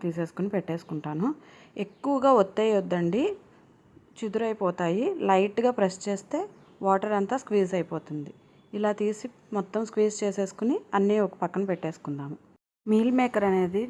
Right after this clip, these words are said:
మంచి ప్రోటీన్ ఫుడ్ అండి. మనకి మటన్ తినడం వల్ల ఎంత ప్రోటీన్ అయితే దొరుకుతుందో అది మనకి ఈ సోయా చంక్స్లో దొరుకుతుందన్నమాట. నాన్ వెజ్ తినని పిల్లలు ఎవరైనా ఉంటే వాళ్ళకి ఈ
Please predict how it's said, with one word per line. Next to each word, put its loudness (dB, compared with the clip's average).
మంచి 2
ప్రోటీన్ 0
ఫుడ్ -4
అండి. 0
మనకి 2
మటన్ 2
తినడం 0
వల్ల 2
ఎంత 0
ప్రోటీన్ 2
అయితే 0
దొరుకుతుందో -2
అది 2
మనకి 2
ఈ 4
సోయా 4
చంక్స్లో -2
దొరుకుతుందన్నమాట. -4
నాన్ 4
వెజ్ 0
తినని 4
పిల్లలు 4
ఎవరైనా 2
ఉంటే -4
వాళ్ళకి 2
ఈ 2